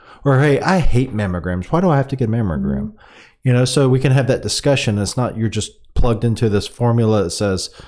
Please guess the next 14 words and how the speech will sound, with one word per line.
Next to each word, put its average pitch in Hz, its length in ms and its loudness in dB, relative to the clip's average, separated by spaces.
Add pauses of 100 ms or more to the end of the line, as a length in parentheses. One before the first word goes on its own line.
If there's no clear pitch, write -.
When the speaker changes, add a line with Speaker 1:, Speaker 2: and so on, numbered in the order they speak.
(300)
Speaker 1:
you're 117 120 0
gonna 107 180 2
get 104 200 -2
this 120 240 0
or - 20 0
you're 98 80 0
not 98 180 -2
gonna 92 160 -8
get 85 200 -12
this. - 420 -12
And 120 160 -8
more 113 160 2
Speaker 2:
Mm-hmm. 104 80 0
Speaker 1:
importantly, 101 680 -2